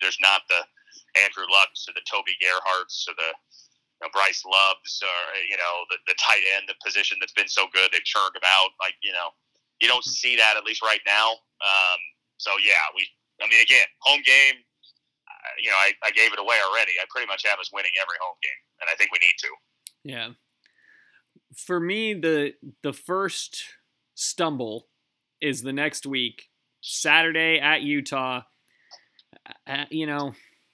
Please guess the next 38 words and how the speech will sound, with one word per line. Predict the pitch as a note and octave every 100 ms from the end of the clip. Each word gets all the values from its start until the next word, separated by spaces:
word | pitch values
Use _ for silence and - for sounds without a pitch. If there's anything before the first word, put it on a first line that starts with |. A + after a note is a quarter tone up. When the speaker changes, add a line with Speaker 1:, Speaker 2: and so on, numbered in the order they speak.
| _ _ _ _ _ _
Speaker 2:
it, | D#3 D#3+ -
it's | D#3 -
hard. | G3 G#3+ C#3+ B2 A#2 _ _ _
This | F3+ F#3
is | G3
Speaker 1:
Yeah. | A#2
Speaker 2:
hard | A2 G3 D3+
for | D#3
me | C#3
because | C3 D3 C#3 A#2+ _ _ _ _ _ _
I, | - D3+ -
I | C#3 D#3
will | D3+
tell | D#3+ F#3
you, | D#3+ B2+ B2 -
I | C#3
know | C#3+ D3+ E3+
that | E3+ E3+
we | D#3 D3+
picked | - E3+ -
them | D#3 D3 C#3+ A#2 -
to |
win | C#3+ D3+ C#3+
the |
South, | D3 D#3+ D3 A#2+ A#2+ _ _ _ -
but | C#3 C#3
I |
think | - - F3+ F#3
they're | F#3
gonna | F3 F3
have | E3 E3+
to | E3
do | D3 E3
it | E3
in | D#3+
a | C#3
messy | C#3+ D#3 - D3
way | C#3 C#3 A2